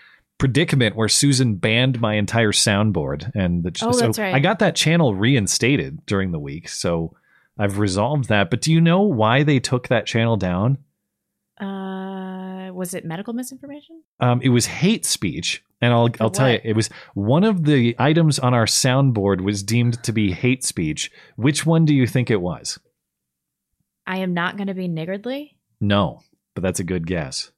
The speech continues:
Speaker 2: Is it the hate in your heart one?
Speaker 1: No.
Speaker 2: Okay, I, I'm
Speaker 1: One,
Speaker 2: done guessing.
Speaker 1: one, one more guess.
Speaker 2: Um,
Speaker 1: It's, it's recent. We've used it more recently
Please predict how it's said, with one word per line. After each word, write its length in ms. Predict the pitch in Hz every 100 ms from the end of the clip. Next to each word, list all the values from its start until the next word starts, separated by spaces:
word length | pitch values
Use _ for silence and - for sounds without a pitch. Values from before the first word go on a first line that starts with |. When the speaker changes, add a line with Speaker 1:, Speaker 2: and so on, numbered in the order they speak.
| _ _ _
Speaker 2:
Is 140 | 214 214
it 80 |
the 80 | 214
hate 320 | 208 214 233
in 120 | - 190
your 140 | 165
heart 260 | 170 175 -
one? 200 | 277 320 _ _
Speaker 1:
No. 380 | - - - 139 143 _ _ _ _ _
Speaker 2:
Okay, 380 | 190 214 196 185
I, 120 | 190 185
I'm 140 | 185
Speaker 1:
One, 120 | 113
Speaker 2:
done 100 | 139
guessing. 140 | 170 131
Speaker 1:
one, 140 | 165 185
one 220 | 123 147
more 160 | 156 151
guess. 400 | 127 80 - - - _ _ _ _ _ _ _ _ _ _ -
Speaker 2:
Um, 680 | 185 180 180 180 - - 127
Speaker 1:
It's, 220 | - 175
it's 220 | 147 -
recent. 920 | 120 120 208 233 - 135 131 - - - _ _
We've 300 | 135 127 127
used 260 | 143 170 156
it 140 | 147
more 280 | 123 135 131
recently 800 | 107 120 113 110 82 71 85 -